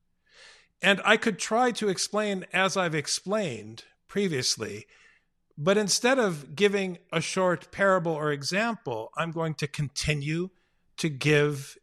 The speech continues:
examples day in and day out on the podcast until everyone hears, just as Father Paul has given examples day in and day out,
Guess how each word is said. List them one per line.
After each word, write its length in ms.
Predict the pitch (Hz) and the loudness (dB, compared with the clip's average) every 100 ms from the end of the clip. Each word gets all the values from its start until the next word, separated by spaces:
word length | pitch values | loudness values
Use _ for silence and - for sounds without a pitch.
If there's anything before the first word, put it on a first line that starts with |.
| - | -4
examples 1000 | 147 135 131 160 160 139 117 107 110 - 120 110 | -2 0 2 4 2 -2 -6 -6 -8 -10 -14 -4
day 260 | 143 160 175 | 0 0 0
in 460 | 151 160 160 156 - | -2 -2 -2 -6 -6
and 200 | 135 123 | -6 0
day 220 | 143 151 | 0 2
out 240 | 147 143 - | 2 -2 -2
on 120 | 135 | -4
the 100 | 127 | -4
podcast 960 | - - 175 160 - 123 - - - - - | -6 0 2 2 0 -6 -6 -8 -12 -10 -6
until 360 | 139 - 135 - | -4 -4 -6 -2
everyone 600 | 175 180 196 180 180 175 | -2 0 0 0 -2 -4
hears, 520 | - 185 135 101 - | 0 2 2 0 -6
just 320 | - 151 - | -2 -2 -2
as 140 | 185 - | -4 -2
Father 300 | 170 165 156 | 0 0 0
Paul 300 | - 165 139 | -2 0 0
has 180 | 127 | -4
given 300 | 127 139 147 | -4 -4 -2
examples 840 | 147 135 143 151 151 123 82 - - _ _ _ _ 123 | -4 -2 0 2 0 -4 -10 -10 -10 _ _ _ _ 0
day 280 | 135 170 | 4 4
in 400 | 185 160 165 160 - | 4 -2 -2 -4 -4
and 200 | 143 135 | -4 -2
day 240 | 135 147 - | 0 0 4
out, 480 | 156 143 101 - | 4 4 2 -8